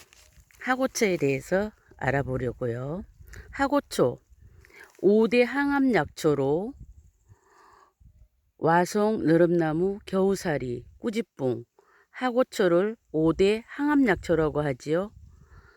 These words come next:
엄마는 어린 시절 가지복달이라고 하였다고 가지복달나물, 가지복달나물 하시더라고요.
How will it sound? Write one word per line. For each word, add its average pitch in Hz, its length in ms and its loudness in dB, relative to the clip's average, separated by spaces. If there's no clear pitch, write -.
엄마는 147 760 2
어린 202 320 2
시절 180 440 -4
가지복달이라고 156 1080 0
하였다고 147 720 -6
가지복달나물, 151 1040 -2
가지복달나물 139 1040 -4
하시더라고요. 139 960 -6